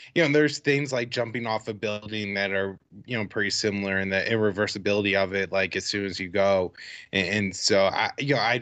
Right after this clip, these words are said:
I think that's kind of a ridiculous, uh, you know, way to portray it. I'm sure, um, that, you know, maybe they could find, like, more people attempt suicide and fail, but, you know, a lot of people who do that will attempt it again.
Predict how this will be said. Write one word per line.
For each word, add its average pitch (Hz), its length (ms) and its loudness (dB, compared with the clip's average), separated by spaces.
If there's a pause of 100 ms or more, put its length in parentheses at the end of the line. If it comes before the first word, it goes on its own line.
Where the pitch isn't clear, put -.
(100)
I 117 120 -2
think 107 220 -6
that's 98 200 -2
kind 101 200 -2
of 95 80 -8
a 92 80 -8
ridiculous, 95 680 -6
uh, 92 300 0
you 107 140 -4
know, 95 140 -2
way 101 220 2
to 101 220 -2
portray 107 460 2
it. 104 80 2
I'm 107 180 0
sure, 143 340 4 (400)
um, 110 520 0 (160)
that, 110 240 0
you 117 120 -6
know, 107 80 -4
maybe 117 320 -4
they 117 140 -2
could 113 180 -4
find, 113 260 0
like, 104 260 -4 (240)
more 123 180 0
people 120 360 0
attempt 117 400 -2
suicide 123 560 0
and 104 180 -6
fail, 127 300 2
but, 107 340 0 (460)
you 120 140 -6
know, 110 140 -4 (120)
a 113 80 -6
lot 110 220 2
of 107 60 -4
people 107 300 -6
who 110 120 -2
do 110 180 -2
that 101 240 0
will 101 180 -2
attempt 101 360 -4
it 98 100 -6
again. 98 420 -2